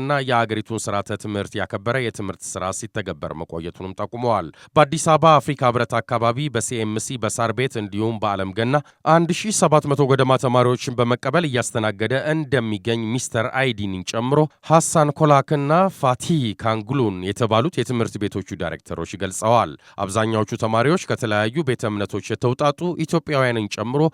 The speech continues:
የሠላሳ ስምንት አገሮች ዜግነት ያላቸው እንደሆኑ አብራርተዋል። ከሦስት መቶ ሃያ ያላነሱ መምህራንና ሌሎች ደጋፊ ሰራተኞችም እንዲሁም ከኢትዮጵያ፣ ከኬንያ፣ ከቱርክና ከሌሎች አገሮች የተውጣጡ በመሆናቸው በቱርክ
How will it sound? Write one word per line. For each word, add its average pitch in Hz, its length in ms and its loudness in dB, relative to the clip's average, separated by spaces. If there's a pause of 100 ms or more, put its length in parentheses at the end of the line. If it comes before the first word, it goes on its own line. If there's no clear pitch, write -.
የሠላሳ 120 440 -2
ስምንት 147 380 -2
አገሮች 123 340 2
ዜግነት 101 440 -2
ያላቸው 82 500 -6
እንደሆኑ 82 360 -6
አብራርተዋል። 98 580 2 (180)
ከሦስት - 360 -4
መቶ 123 240 2
ሃያ 123 180 2
ያላነሱ 131 440 2
መምህራንና 139 600 0 (140)
ሌሎች 139 320 0
ደጋፊ 113 300 0 (100)
ሰራተኞችም 101 520 -4 (320)
እንዲሁም 104 360 -2 (220)
ከኢትዮጵያ፣ 127 580 -2
ከኬንያ፣ 131 540 0
ከቱርክና 139 560 -4
ከሌሎች 139 480 -2
አገሮች 107 340 -2
የተውጣጡ 95 520 -6
በመሆናቸው 117 580 0 (180)
በቱርክ 160 340 4